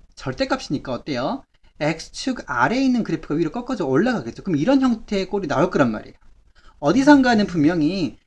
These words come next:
X축 아래에 있는 그래프가 꺾-, 꺾어서 올라갈 거란 말이에요. 그쵸? 그럼 잘 봐요. 여기서는 어때요? 뾰족점이면서,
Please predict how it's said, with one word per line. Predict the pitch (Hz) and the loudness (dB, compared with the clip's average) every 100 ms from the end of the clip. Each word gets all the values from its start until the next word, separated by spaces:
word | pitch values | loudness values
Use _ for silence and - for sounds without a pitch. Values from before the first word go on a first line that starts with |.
| _ | _
X축 | 147 151 - - 214 | -4 -4 -6 -6 0
아래에 | 117 131 226 | 0 2 0
있는 | 214 | 0
그래프가 | 151 143 160 | -2 -4 -6
꺾-, | 240 233 - | -8 -14 -10
꺾어서 | 240 233 220 233 208 | -8 -4 0 0 2
올라갈 | 143 208 277 175 | 4 4 2 0
거란 | 151 131 | -2 -4
말이에요. | 113 110 117 - _ _ - - - - _ - | -4 -8 -16 -20 _ _ -20 -20 -20 -20 _ -12
그쵸? | - 139 160 262 - - | -8 -4 -6 -8 -14 -4
그럼 | 240 | -2
잘 | 202 165 | 2 2
봐요. | 156 135 104 - _ _ | 4 2 0 -10 _ _
여기서는 | 151 143 196 269 247 226 214 214 214 | 4 4 4 2 2 4 4 2 0
어때요? | 131 - 147 156 - | -2 -4 -2 -2 -2
뾰족점이면서, | 254 262 254 202 165 131 127 107 | -4 -4 -2 0 0 0 -2 -6